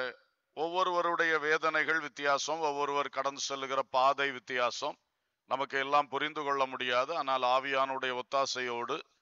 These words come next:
இன்றைக்கு குறிப்பாக இந்த மாதிரி கூட்டத்தாருக்காக நாம் ஜெபிக்க அழைக்கப்படுகிறோம். இனி பதினொன்றாம் வசனத்திலே இன்னொரு மூன்று கூட்டங்களை பார்க்கிறோம். சிறுமைப்பட்டவளே,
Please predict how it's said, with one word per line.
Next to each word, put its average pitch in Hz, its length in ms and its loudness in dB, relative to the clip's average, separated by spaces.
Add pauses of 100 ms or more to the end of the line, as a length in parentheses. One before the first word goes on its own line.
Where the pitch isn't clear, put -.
(320)
இன்றைக்கு 147 440 -2 (340)
குறிப்பாக 151 600 0
இந்த 147 180 -4
மாதிரி 143 360 0
கூட்டத்தாருக்காக 131 1040 0 (580)
நாம் 139 360 6 (160)
ஜெபிக்க 135 580 -2 (200)
அழைக்கப்படுகிறோம். 113 1000 0 (800)
இனி 147 180 -2
பதினொன்றாம் 165 640 4
வசனத்திலே 147 560 -2
இன்னொரு 151 340 -2
மூன்று 143 340 -6
கூட்டங்களை 131 580 -2
பார்க்கிறோம். 110 560 -2 (840)
சிறுமைப்பட்டவளே, 147 1200 2